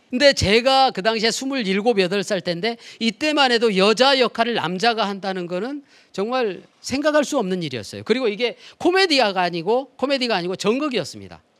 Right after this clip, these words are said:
정말 진지한 연극에서 할머니. 근데 이 할머니가 어떤 할머니였냐면 그 전직 무당이에요. 무당 출신인데 죽음을 앞둔 팔십이 넘-, 넘은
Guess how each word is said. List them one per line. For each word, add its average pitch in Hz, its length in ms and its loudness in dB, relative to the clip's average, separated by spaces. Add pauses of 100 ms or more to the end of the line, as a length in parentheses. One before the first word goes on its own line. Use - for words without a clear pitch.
(380)
정말 262 340 -2
진지한 320 600 2
연극에서 196 440 -4
할머니. 254 460 -2 (440)
근데 285 140 2
이 294 140 6
할머니가 294 520 4
어떤 240 380 2
할머니였냐면 220 920 -2 (920)
그 175 400 -4
전직 233 300 0
무당이에요. 185 640 0 (280)
무당 269 380 2
출신인데 233 800 -2
죽음을 285 600 -4
앞둔 247 540 -4 (420)
팔십이 330 640 -4
넘-, 175 420 -4
넘은 196 460 -4